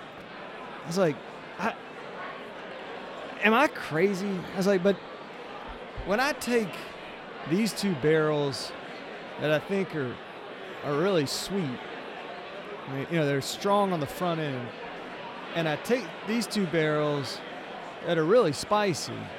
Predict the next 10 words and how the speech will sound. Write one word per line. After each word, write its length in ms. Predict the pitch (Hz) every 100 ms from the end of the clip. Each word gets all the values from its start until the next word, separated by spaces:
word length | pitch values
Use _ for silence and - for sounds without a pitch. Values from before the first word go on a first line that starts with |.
| - - - - - - - -
and 120 | 170
I 60 | 151
put 260 | - 269
'em 120 | 277 175
together. 580 | 170 226 190 135 127 113 - - - - - - - - - - - - - - - - - - 180
Like, 160 | 180 - - - -
it 200 | 220 -
doesn't 420 | 254 262 254 -
turn 260 | 165 240 214
into 580 | 196 185 202 208 180